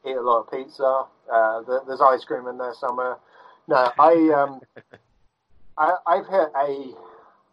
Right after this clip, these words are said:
Speaker 1: I've hit a
Speaker 2: I, I
Speaker 1: transition.
Speaker 2: started, I started making my own ice cream, by the way.
Speaker 1: Smart, smart. I mean, I, I saw you got one of them ice cream machines, but I'm,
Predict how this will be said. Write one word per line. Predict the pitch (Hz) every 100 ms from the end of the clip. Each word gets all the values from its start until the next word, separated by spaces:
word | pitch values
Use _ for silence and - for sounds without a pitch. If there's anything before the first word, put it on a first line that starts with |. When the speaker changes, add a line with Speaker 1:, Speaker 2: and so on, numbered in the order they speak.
| _
Speaker 1:
I've | 160 151
hit | 185
a |
Speaker 2:
I, | 156
I |
Speaker 1:
transition. | 165 202
Speaker 2:
started, | 240 247 208 156 _ _ -
I | 180
started | 269 180
making | 156 220 247
my | 131
own | 110 113
ice | 110
cream, | - 104 80 _ _
by | - 85
the | 78
way. | 76 - _ _ _ _ _ _ _ _ _
Speaker 1:
Smart, | - 165 131 107
smart. | _ - 135 113 131
I | 123
mean, | 123
I, | 120 120 131
I | 123
saw | - 151
you | 143
got | 135
one | 131
of | 127
them | 127
ice | 131 123
cream | - 127
machines, | 120 139 127 123
but | 123
I'm, | 117 120